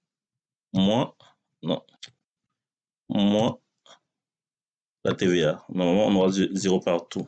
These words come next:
Voilà. Et ce qui est vrai. Ok, parfait. Voilà. Ensuite,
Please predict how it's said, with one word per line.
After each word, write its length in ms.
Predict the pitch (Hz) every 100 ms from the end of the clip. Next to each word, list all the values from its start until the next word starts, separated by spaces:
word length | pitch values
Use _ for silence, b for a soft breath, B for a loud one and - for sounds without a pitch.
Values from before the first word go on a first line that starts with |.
| -
Voilà. 360 | 90 85 - _ _ - - - _ _ _ _
Et 40 | -
ce 120 | -
qui 120 | -
est 40 | 85
vrai. 240 | 69 - - _ _ _ _ _ -
Ok, 260 | 151 160 156 - -
parfait. 320 | 92 - 87 131 - _ _ _ _ _ b b b b b _ -
Voilà. 240 | 98 82
Ensuite, 580 | 135 139 131 - - -